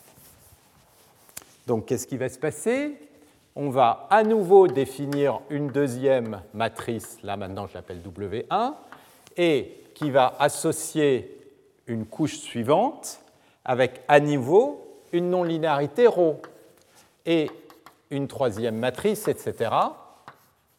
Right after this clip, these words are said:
avec à chaque fois des cascades d'opérateurs W, jusqu'à la classification finale C.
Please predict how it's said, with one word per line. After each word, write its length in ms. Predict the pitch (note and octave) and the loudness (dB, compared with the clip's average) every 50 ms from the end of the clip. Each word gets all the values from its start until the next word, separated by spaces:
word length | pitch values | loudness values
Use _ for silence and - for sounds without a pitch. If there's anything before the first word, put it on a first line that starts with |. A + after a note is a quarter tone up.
| _ _ _ _ _ _ _ _ _ _ _ _ - | _ _ _ _ _ _ _ _ _ _ _ _ -6
avec 300 | - C3 C3 D3 C#3 - | -2 2 2 2 2 2
à 60 | D#3 - | 0 -2
chaque 260 | - - D#3+ - - | 0 0 -2 -2 -2
fois 300 | - - F3+ G3 A#3 A#3+ | 0 4 6 6 6 6
des 140 | G#3+ F#3 - | 4 2 4
cascades 580 | - F3+ - - - - G3 G3+ A3+ G3+ E3+ | 4 2 2 2 2 4 4 4 4 2 2
d'opérateurs 640 | D#3 F#3 E3 - F3 D#3 C3 D3 D3 - G3+ G3 E3+ | 0 0 2 2 2 2 2 2 0 0 0 0 0
W, 520 | E3 E3+ D3+ D#3 D3+ A#2+ G#2 A2 A#2+ D3+ - - - - - - - - _ _ _ - - - _ _ - | -2 -2 0 2 2 2 2 0 -2 -2 -6 -10 -18 -20 -20 -20 -20 -20 _ _ _ -20 -20 -20 _ _ -10
jusqu'à 840 | A#2 A#2 F3+ A#3 G#3+ - - - - - F#3 E3+ F3 F#3 G#3+ A#3 C4 B3+ - - - - _ _ _ _ _ _ _ - - C#3 | -4 0 2 2 2 2 -2 -8 -2 2 4 6 6 4 2 -2 -6 -10 -16 -20 -20 -20 _ _ _ _ _ _ _ -12 -2 2
la 180 | D3+ E3 F#3+ | 4 4 4
classification 960 | F#3 - F3 F#3 D#3+ - - E3+ - - C#3+ - D3 C3 - - - F#3 G#3+ G#3 | 4 4 4 4 4 4 0 -8 -10 -10 -6 -2 -2 -2 -2 -2 -4 -4 -4 -4
finale 560 | G#3 - - D#3 C3+ A#2 F#2+ G2+ A2 B2+ C3+ - - - | -4 -6 -6 -4 -4 -2 -4 -4 -6 -8 -10 -12 -18 -20
C. 360 | - - - - - A2 - | -20 -18 -14 -12 -12 -12 -12